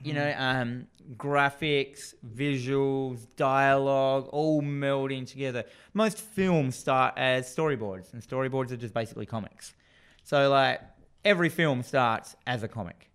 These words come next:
Speaker 1: when, if you wanna think of it like that. You know, storyboards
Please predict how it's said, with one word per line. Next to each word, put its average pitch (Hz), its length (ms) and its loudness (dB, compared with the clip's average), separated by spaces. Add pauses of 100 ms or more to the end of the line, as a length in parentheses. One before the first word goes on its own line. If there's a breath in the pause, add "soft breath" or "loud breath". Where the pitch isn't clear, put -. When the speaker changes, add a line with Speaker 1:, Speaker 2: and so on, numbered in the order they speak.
(120)
Speaker 1:
when, 113 160 -8
if 98 160 -10
you 101 80 -8
wanna 95 120 -6
think - 180 -12
of 71 80 -14
it 76 140 -12
like - 180 -12
that. 78 280 -14
You 127 140 -8
know, 120 120 -2
storyboards 160 600 2